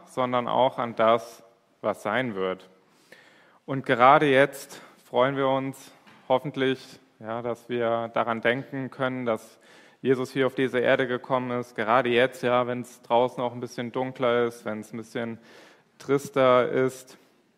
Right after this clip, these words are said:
Aber wie gesagt, in, gerade in dieser Zeit sollte mehr passieren. Gerade jetzt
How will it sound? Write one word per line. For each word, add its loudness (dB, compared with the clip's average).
Aber 2
wie 0
gesagt, 2
in, -12
gerade 2
in -6
dieser -2
Zeit -2
sollte -4
mehr -6
passieren. -8
Gerade 2
jetzt 0